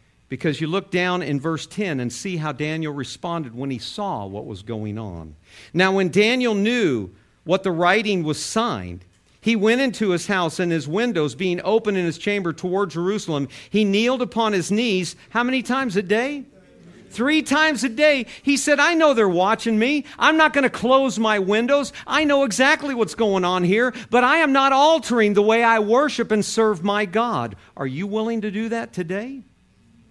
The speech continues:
You know, we say, "Oh, well, we don't wanna, you know, I don't want people to think I'm nuts. I don't want people to think I'm weird." And that's the problem with the remnant church in the last days, because everyone likes to be exci-,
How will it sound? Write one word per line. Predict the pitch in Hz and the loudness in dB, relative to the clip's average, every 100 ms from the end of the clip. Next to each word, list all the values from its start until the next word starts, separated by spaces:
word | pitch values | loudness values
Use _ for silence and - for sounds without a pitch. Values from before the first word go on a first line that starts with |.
| _ _ _ _ _ _ _ _ _ _ _ _ | _ _ _ _ _ _ _ _ _ _ _ _
You | 165 | -2
know, | 190 170 | 0 2
we | 190 | 0
say, | 190 202 190 | -2 -2 -2
"Oh, | 190 254 254 | -4 -4 -2
well, | 220 220 | 0 0
we | 220 269 | -2 -2
don't | 269 208 | -2 -4
wanna, | 226 233 202 135 | -4 -4 -6 -8
you | - 240 | -8 -4
know, | 196 180 | -4 -6
I | 226 | -6
don't | 277 247 | -4 -4
want | 185 143 | -4 -6
people | 208 160 | -8 -6
to | |
think | 131 214 185 | -8 -8 -6
I'm | 127 107 113 | -6 -6 -4
nuts. | 226 214 226 - - - _ - _ _ | -6 -8 -10 -16 -18 -20 _ -20 _ _
I | - | -2
don't | 294 | 0
want | 247 196 | 2 0
people | 226 208 | -2 -2
to | 185 | -2
think | - 220 202 | 0 -2 0
I'm | 170 147 127 | -2 -2 -2
weird." | 160 277 240 214 269 240 _ _ _ _ _ _ _ _ - | -2 2 2 2 0 -6 _ _ _ _ _ _ _ _ 0
And | 220 | 4
that's | 233 254 - | 6 4 2
the | - 254 | -4 -4
problem | - 254 302 294 262 | 0 0 2 2 0
with | 214 214 | 0 0
the | 220 | 0
remnant | 196 247 247 233 | 0 0 0 -2
church | - 294 233 | -4 -4 -2
in | 226 | -2
the | 202 | 0
last | 202 208 214 - | 0 0 -2 0
days, | 277 294 190 | 0 0 -2
because | 240 233 180 | -2 0 2
everyone | 240 311 330 269 220 190 | 2 2 0 2 2 2
likes | 190 254 247 | 2 2 0
to | - | -4
be | 175 180 | -2 -2
exci-, | 156 - 220 226 | -2 -2 -2 -2